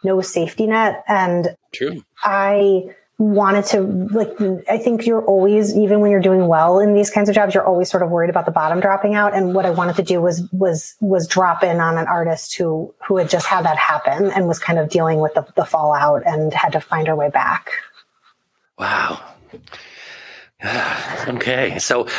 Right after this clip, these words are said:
Speaker 2: where did the original idea come from for the book? Like, it, it had to, like, what was the spark?
Speaker 1: The spark was, was,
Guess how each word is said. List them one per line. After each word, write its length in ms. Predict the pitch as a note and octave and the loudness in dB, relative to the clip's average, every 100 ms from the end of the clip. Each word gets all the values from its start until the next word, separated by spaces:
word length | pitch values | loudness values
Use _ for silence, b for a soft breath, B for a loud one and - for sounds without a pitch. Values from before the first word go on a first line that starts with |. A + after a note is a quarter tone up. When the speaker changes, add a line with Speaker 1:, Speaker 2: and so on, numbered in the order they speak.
| B | B
Speaker 2:
where 240 | E3 G3+ | 0 2
did 180 | G#3 A3 | 0 0
the 160 | F3 C3 | 0 0
original 540 | A2+ C3 D3+ D3+ C3 | 0 -2 -2 0 0
idea 600 | A#2 G#2+ F2+ A2 G2+ F2+ | -2 -4 -4 -4 -2 -4
come 260 | - D#2 D2+ | -6 -8 -10
from 300 | - D#2 D#2 | -10 -10 -10
for 160 | - | -10
the 140 | E2 D#2+ | -10 -10
book? 380 | D#2+ D2 - - | -10 -12 -12 -12
Like, 240 | G2 F2 - | -12 -8 -8
it, 160 | G#2 - | -8 -8
it 160 | G#2 | -8
had 160 | G#2 A2+ | -6 -4
to, 280 | G2+ F#2 A2 | -4 -6 -6
like, 160 | G#2+ G#2 | -4 -2
what 100 | C#3+ | -2
was 140 | D#3+ | -2
the 60 | - | -4
spark? 500 | - A#2 F#2+ D2 - - | -2 0 0 -4 -10 -6
Speaker 1:
The 120 | A#3 | -2
spark 500 | C4+ - C#4 E4 F4 | 0 2 2 2 4
was, 260 | G4+ F#4 C4+ | 2 2 2
was, 440 | G3+ A#3+ C4 A3 | 2 4 2 0